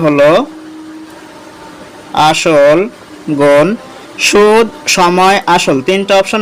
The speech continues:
ব্যবহার করা হয়ে গেছে চারটার ভিতরে, তাহলে বাকি আছে যেটা, সেটা এখানে বসবে হার। ক্যালকুলেশন করেন, সুদ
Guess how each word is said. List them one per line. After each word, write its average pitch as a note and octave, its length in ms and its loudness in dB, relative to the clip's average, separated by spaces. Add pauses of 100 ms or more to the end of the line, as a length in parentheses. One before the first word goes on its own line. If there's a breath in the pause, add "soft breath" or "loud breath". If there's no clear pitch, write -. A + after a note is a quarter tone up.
ব্যবহার F#3 260 0
করা F#3+ 180 2
হয়ে F#3 180 2
গেছে F3+ 160 -2 (100)
চারটার E3 380 -2
ভিতরে, C3 240 -2 (100)
তাহলে D#3+ 260 0
বাকি G#3+ 180 -4 (100)
আছে G#3 200 -4
যেটা, G3 240 -2
সেটা F#3 220 -2
এখানে F3+ 240 -6
বসবে E3 260 -2 (680)
হার। C#3+ 220 0 (1160)
ক্যালকুলেশন F#3+ 540 -2
করেন, D#3+ 200 0 (1400)
সুদ A3+ 220 0